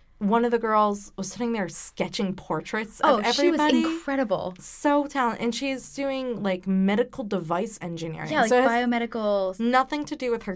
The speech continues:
Speaker 2: No,
Speaker 1: thing,
Speaker 2: but she's just
Speaker 1: but
Speaker 2: deeply talented at, at sketching.
Speaker 1: So, you know, put it down if you got it. If you're really good at basket weaving for some reason, but you're also, like, curing cancer, just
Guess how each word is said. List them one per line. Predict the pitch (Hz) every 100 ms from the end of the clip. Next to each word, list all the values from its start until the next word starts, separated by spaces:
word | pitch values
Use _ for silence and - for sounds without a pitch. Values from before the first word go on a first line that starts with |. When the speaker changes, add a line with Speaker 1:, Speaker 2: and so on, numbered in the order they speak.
| 185
Speaker 2:
No, | 226 180 165
Speaker 1:
thing, | 214
Speaker 2:
but | 247
she's | 262
just | 247 233
Speaker 1:
but | 226 220 -
Speaker 2:
deeply | 240 247 247 220
talented | 220 185 208 196 190 170 165
at, | 170 - -
at | - - - -
sketching. | - - 196 208 - - - - -
Speaker 1:
So, | - 269 240 -
you | 277
know, | 339
put | 330 427
it | 440
down | 381 339 185 175 -
if | 233 262
you | 262
got | 247 208
it. | 175
If | 185
you're | 262
really | 254 302 311
good | 311
at | 285 185 -
basket | 180 202 202 220
weaving | - 185 185 180
for | 190
some | 185 180 170
reason, | 165 160 170 165 160
but | 175
you're | 170 170
also, | 175 180 185
like, | 175 165 160 - - - _ _ _ - _ _ _ - - -
curing | - 202 190
cancer, | 185 170 160 160 151 202
just | - 277